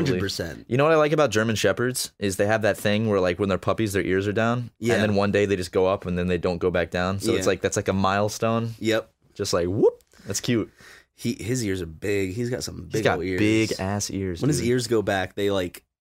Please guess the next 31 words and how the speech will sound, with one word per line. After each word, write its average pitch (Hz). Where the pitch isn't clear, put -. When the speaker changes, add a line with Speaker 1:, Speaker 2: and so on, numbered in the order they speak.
Speaker 1:
go 110
up 117
and 101
then 95
go 95
down 98
at 92
an 90
angle. 107
I 98
don't 98
know 98
how 101
to 98
explain 101
it. -
It's 101
like, 98
it's -
like 107
a 98
sharp, -
it 110
looks 143
like 117
a, 92
like -
a, -
like -
a -
pyramid. 135